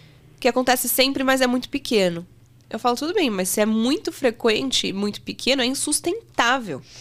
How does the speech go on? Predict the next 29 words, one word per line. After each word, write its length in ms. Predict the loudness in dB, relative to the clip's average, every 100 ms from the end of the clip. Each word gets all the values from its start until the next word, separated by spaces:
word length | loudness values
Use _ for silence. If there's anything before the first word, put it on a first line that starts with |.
| -20 -20 _ _ -2
sabe? 320 | 0 2 2
A 40 |
longo 260 | 0 -2 -6
prazo. 380 | -2 0 0 0
Imagina 360 | 0 2 4
isso 300 | 4 4 0
vezes 480 | 4 4 4 0 -2
tanto 340 | 2 2 0
tempo." 460 | -6 -4 -6 -8 -20 -20 -20 -20 -20 -20 -20 -20 -20 -6
É, 300 | 0 2 0 -2
então, 460 | -2 4 4 4 4
gente, 360 | 2 2 0
assim, 400 | 0 0 -2 -4 -2
é 100 | 0
importante 420 | 4 4 4 4
a 40 | 4
gente 160 | 4 2
olhar 280 | 4 6 4
um 80 | 2
pouco 240 | 2 2
as 80 | 2
coisas 260 | 2 2 4
em 120 | 2
perspectiva. 1000 | 2 0 2 -2 0 2 4 4 2 -2 -4 -20 -20 -6 2
Não 100 | 4
é 100 | 4
só 260 | 6 6
o 100 | 8
hoje. 520 | 8 8 6 2 -4